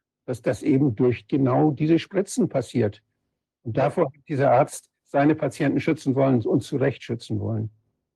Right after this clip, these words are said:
Speaker 2: Ja, die Menschen sind nicht ganz so dumm, wie sich die Politik das vielleicht vorstellt. Also viele Patienten hatten sich eben, bevor sie Heinrich Habich kontaktiert haben, aufgrund des beruflichen, gesellschaftlichen, auch familiären Drucks, ähm, haben sich also eingehend informiert und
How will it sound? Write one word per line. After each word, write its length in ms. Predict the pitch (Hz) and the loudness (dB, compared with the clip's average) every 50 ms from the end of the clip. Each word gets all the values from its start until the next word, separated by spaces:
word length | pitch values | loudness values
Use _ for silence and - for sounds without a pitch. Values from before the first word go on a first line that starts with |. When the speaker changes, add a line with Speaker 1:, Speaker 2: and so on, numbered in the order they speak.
| _ _ _ _ _ _ - | _ _ _ _ _ _ -4
Speaker 2:
Ja, 180 | 175 202 196 | 0 0 2
die 100 | 156 156 | 2 2
Menschen 260 | 160 170 180 180 170 | 2 2 2 2 -2
sind 120 | 170 170 170 | -2 -4 -4
nicht 140 | 160 - - | -6 -6 -8
ganz 160 | 165 160 - | -10 -10 -10
so 80 | - | -10
dumm, 180 | 147 156 165 156 | -8 -6 -6 -6
wie 60 | 139 | -6
sich 140 | 131 139 131 | -8 -12 -18
die 120 | _ _ | _ _
Politik 300 | - 139 131 127 - 160 | -20 -20 -20 -20 -20 -20
das 120 | - 131 123 | -18 -18 -16
vielleicht 200 | - 127 - - | -14 -14 -10 -8
vorstellt. 480 | 147 160 156 - - 123 127 143 - _ _ _ _ _ _ _ | -8 -8 -8 -8 -8 -8 -8 -8 -10 _ _ _ _ _ _ _
Also 160 | - 127 123 | -14 -14 -6
viele 200 | - - 233 214 | -2 0 0 2
Patienten 520 | - - 156 - - 165 165 - - - 127 | 0 -2 -6 -6 -4 -4 -4 -2 -2 -4 -6
hatten 240 | 160 - - 156 131 | -6 -4 -4 -4 -4
sich 260 | 135 135 135 131 - | -4 -6 -8 -8 -8
eben, 320 | - 127 120 123 120 123 - 139 | -8 -6 -6 -6 -6 -8 -10 -14
bevor 300 | 131 120 - - 202 226 | -16 -12 -6 -4 -2 -2
sie 160 | 196 156 131 | -2 -2 -4
Heinrich 300 | 127 139 143 135 123 - | -4 -4 -4 -4 -4 -6
Habich 240 | - 135 135 135 - | -8 -10 -10 -10 -12
kontaktiert 540 | - 131 120 123 123 - _ - 220 220 220 | -14 -14 -14 -14 -16 -18 _ -8 -8 -6 -6
haben, 220 | 127 123 127 151 | -6 -4 -2 -4
aufgrund 340 | - - - - 156 - - | -4 -4 -6 -4 -4 -4 -4
des 340 | 135 123 - - - _ _ _ _ _ _ _ _ | -6 -10 -14 -18 -20 _ _ _ _ _ _ _ _
beruflichen, 720 | 143 120 131 170 214 214 214 202 165 - - 165 165 156 | -20 -10 -6 -4 -4 -4 -6 -8 -8 -4 -2 0 0 0
gesellschaftlichen, 720 | 131 120 120 135 147 147 - 147 147 147 - 135 127 127 131 | 0 0 -4 -6 -6 -6 -6 -10 -10 -10 -12 -12 -10 -10 -10
auch 120 | - - | -10 -10
familiären 560 | - 139 131 127 127 127 131 147 175 196 170 | -6 -2 -2 -2 0 0 2 2 2 2 2
Drucks, 340 | 135 120 165 220 214 - _ _ _ _ _ _ _ _ _ _ _ _ _ - | 0 -2 -4 -8 -12 -16 _ _ _ _ _ _ _ _ _ _ _ _ _ -12
ähm, 320 | 147 147 147 143 123 123 | -8 -4 -2 -2 -2 -2
haben 160 | 131 151 151 | 0 0 0
sich 240 | 147 151 143 - 131 | 0 -2 -6 -14 -16
also 200 | 127 120 131 123 | -14 -14 -12 -10
eingehend 360 | 120 135 143 139 139 139 127 | -6 -4 -2 -2 -2 -4 -6
informiert 800 | - 127 123 117 _ - 127 123 123 120 123 143 170 220 220 - | -8 -12 -16 -14 _ -10 -10 -8 -10 -8 -2 0 0 0 0 -4
und 300 | - - 143 139 135 - | -12 -6 -4 -4 -4 -4